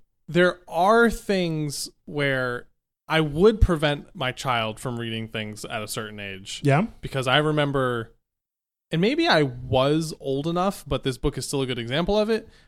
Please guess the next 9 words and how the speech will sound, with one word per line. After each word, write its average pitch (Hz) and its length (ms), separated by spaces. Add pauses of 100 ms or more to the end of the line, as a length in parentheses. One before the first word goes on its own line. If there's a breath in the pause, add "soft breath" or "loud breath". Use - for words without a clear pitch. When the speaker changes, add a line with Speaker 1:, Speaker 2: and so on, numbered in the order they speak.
(120)
Speaker 1:
Um, 113 480 (800)
when 147 180
I 160 160
was, 180 260
like, 147 380
nine 135 720
or 143 180 (100)
ten, 196 720
Speaker 2:
Yeah. 131 300